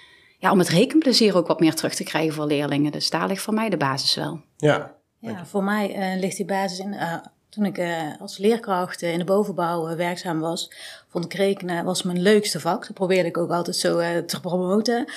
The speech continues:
Speaker 3: Waarom? Bij rekenen gebeurt er zo ontzettend veel. En dan moest ik zo als leerkracht differentiëren. En er werd heel veel van mij verwacht als leerkracht. En dat vond ik, voelde echt als een uitdaging.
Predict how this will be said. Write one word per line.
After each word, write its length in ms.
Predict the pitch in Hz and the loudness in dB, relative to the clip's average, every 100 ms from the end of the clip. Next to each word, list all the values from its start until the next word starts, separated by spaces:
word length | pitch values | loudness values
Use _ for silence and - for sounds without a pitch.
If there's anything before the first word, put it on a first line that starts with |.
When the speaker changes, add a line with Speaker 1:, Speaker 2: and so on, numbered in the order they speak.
| - - | -14 0
Speaker 3:
Waarom? 460 | 185 180 240 254 254 | 2 4 6 6 6
Bij 140 | 202 | 4
rekenen 360 | 196 233 233 214 | 6 4 4 2
gebeurt 320 | 202 220 214 | 4 2 2
er 80 | 196 | 2
zo 160 | 233 | 4
ontzettend 460 | 226 220 226 202 185 | 4 4 2 2 0
veel. 360 | 226 233 262 | 4 6 6
En 60 | 202 | 4
dan 80 | 208 | 4
moest 200 | 202 - | 2 0
ik 100 | 180 | 0
zo 280 | - 247 233 | 4 6 6
als 220 | 214 - | 4 2
leerkracht 720 | 208 220 220 196 180 - - - - - | 4 4 2 0 0 -2 -14 -20 -20 -20
differentiëren. 720 | - 214 220 202 - 208 208 214 | 2 2 4 2 4 6 6 6
En 100 | 202 | 4
er 60 | |
werd 160 | 202 196 | 2 4
heel 160 | 214 226 | 4 4
veel 80 | |
van 100 | 202 | 4
mij 160 | 202 190 | 4 4
verwacht 460 | 190 180 240 294 - | 4 4 4 4 -4
als 140 | 170 | 0
leerkracht. 520 | 180 165 - 196 190 | 0 0 2 2 2
En 80 | 185 | -4
dat 100 | 185 | -6
vond 160 | - 190 | -6 -6
ik, 120 | - | -6
voelde 420 | - - 247 - 156 | -8 2 2 2 -2
echt 140 | 190 | -2
als 100 | 214 196 | 0 0
een 180 | 165 - | -2 2
uitdaging. 760 | 208 180 147 156 160 160 156 | 4 4 2 0 -4 -12 -16